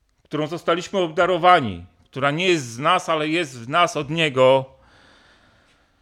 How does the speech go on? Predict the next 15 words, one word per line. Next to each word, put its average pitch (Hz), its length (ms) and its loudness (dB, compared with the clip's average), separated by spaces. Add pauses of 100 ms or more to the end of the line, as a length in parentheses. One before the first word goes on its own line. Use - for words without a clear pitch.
(3000)
ona 180 280 0
jest - 280 -8
po 196 180 2
to, 147 440 -2
aby 151 220 -2
dać 170 320 0
świadectwo 156 600 -4
prawdzie, 107 760 -2 (800)
aby 117 220 -12
mogli 120 540 -8
inni 131 440 -4
również 80 600 -14
skosztować, - 1160 -16 (220)
jak 87 220 -18
dobry 87 520 -12